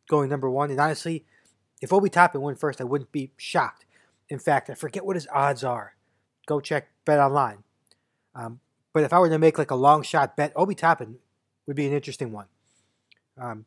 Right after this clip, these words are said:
because there are guys out there who see a very safe play with upside in the draft where there's a lot of uncertainty with Ball, a lot of uncertainty with Edwards, and of course,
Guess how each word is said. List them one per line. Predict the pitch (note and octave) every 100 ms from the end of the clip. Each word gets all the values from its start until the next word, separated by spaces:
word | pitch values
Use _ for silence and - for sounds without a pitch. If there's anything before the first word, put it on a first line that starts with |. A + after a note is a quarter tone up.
| _
because | D#3 C#3
there | D3+ E3
are | E3+
guys | E3 D#3 C#3+
out | C3
there | - C#3 B2+
who | C3
see | - C#3 B2+ A#2 - _ _ _ _ _
a | A#2+
very | D3 D3
safe | - - D3+ C#3 -
play | - C#3 B2+ A#2 - _ _ _ _
with | C#3 E3 -
upside | D3+ - D3 B2+ A#2 A2 _ _ _ _ _ _
in | D#3+
the | D3
draft | C#3+ D3 C3
where | C#3
there's | C#3 B2
a |
lot | C#3+ D#3
of | C#3+
uncertainty | C3 D3+ C3+ C#3+
with | C3
Ball, | E3+ D3 C#3 D3 C#3
a | C3
lot | C3 C3+
of |
uncertainty | C#3+ E3 C#3+ -
with | C#3 D#3+
Edwards, | D#3+ C#3 C#3+ C3+
and | B2+
of | B2 -
course, | D3+ -